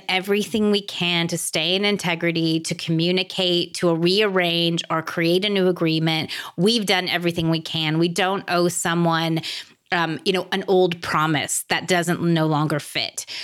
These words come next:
We, you know, don't owe someone a commitment that isn't right anymore. And in fact, it's not good for them or for us to try to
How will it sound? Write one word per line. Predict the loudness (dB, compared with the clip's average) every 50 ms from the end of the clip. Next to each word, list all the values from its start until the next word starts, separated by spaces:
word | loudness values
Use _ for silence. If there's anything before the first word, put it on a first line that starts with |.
| -8 -2 2
We, | 2 4 4 4 4 2 2 0
you | 0 2
know, | 2 2 2 2
don't | 2 2 2 2 2 0 0 0
owe | 0 0
someone | 0 0 0 0 0 2 2 2 2 2 0 0 -2 -2
a | -4 -6
commitment | -6 -4 -2 0 2 2 2 0 0 0 0 0 0 -2 -2 -2
that | -2 -2 0
isn't | 0 0 0 0 0
right | 0 0 0 -2
anymore. | -2 0 0 2 2 2 2 0
And | 0 0 0 0
in | 0 0
fact, | 0 0 0 0 0 0 -2
it's | -4 -2 -2 0
not | 2 2 2 2 0 0
good | 2 4 6 6 4 2 0
for | -2 -4 -2
them | 0 0 0 0 0 -2 -2 0
or | 2 2 2 2
for | 0 -2 -4 -2 -2
us | 0 -2 -2 -2 -2 -4 -4 -2
to | -2 -2
try | -2 -2 -2 -2 -2 -2
to | -4 -4 -4 -2 0 0 0 0